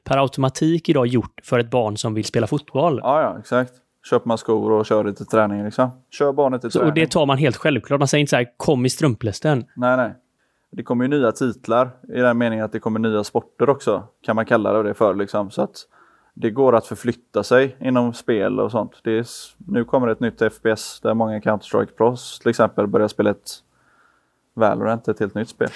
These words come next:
Speaker 2: Mm.
Speaker 1: Ja, ja, så då kan man kliva in och, ja, men, vi, vi säger fotbollen, där det är svårt att bli proffs om man skulle börja i tjugo års ålder.
Speaker 2: Ja.
Speaker 1: Eh.
Speaker 2: Ja, det, det tror jag du nog. Du måste ha spelat väldigt mycket av ett visst spel för att bli proffs. Det,
Speaker 1: Ja.
Speaker 2: så är det, det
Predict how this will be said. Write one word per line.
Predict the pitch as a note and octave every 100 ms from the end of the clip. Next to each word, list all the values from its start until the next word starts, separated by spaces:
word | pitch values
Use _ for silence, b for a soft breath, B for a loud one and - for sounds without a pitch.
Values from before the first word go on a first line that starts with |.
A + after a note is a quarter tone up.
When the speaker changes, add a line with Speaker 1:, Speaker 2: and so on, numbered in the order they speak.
| B B B B -
Speaker 2:
Mm. | A#2
Speaker 1:
Ja, | C#3+
ja, | E3+
så | B2 C#3
då | D3+
kan | C#3+ F3+
man | D#3 C#3+ C#3
kliva | - - C#3+ D3
in | B2+ A#2
och, | - - -
ja, | - C#3+
men, | C#3 C#3+
vi, | - E3 D3+
vi | D3+
säger | C#3+ C#3
fotbollen, | D#3+ B2+ - A#2 B2+
där | C#3+
det | C3+
är | C3+
svårt | - - C3 A#2 -
att |
bli | A#2
proffs | G#2+ A#2 -
om | A2+
man | A2+ G#2
skulle | - A2
börja | A2+ G#2+
i | F#2+
tjugo | A#2 G#2+ G2+
års | G#2
ålder. | G#2 G#2 A2+ G2+ _ _ _ -
Speaker 2:
Ja. | B2 C#3 C3+
Speaker 1:
Eh. | C3+ A2 A2+ A#2+ A#2+
Speaker 2:
Ja, | A2 A#2 B2+ A#2+
det, | C3 C3
det | C#3 D3
tror | D3 C3
jag |
du | A#2
nog. | A2+ G#2+ G2+ -
Du | B2+
måste | C3+ B2+
ha | B2
spelat | - - D#3+ B2+ A2 A#2+ D3
väldigt | E3+ A2+ G#2 G#2+
mycket | A2 - G#2+
av | G#2 G2+ G2
ett | -
visst | G#2+ -
spel | - A#2 A2 A2
för | A2+
att | - -
bli | - A2+ G#2 G2+
proffs. | - B2+ - - - -
Det, | A#2+ A2 G#2+ G#2+ - - -
Speaker 1:
Ja. | B2
Speaker 2:
så | B2
är | G#2+
det, | G#2 G#2+
det | A2 A2+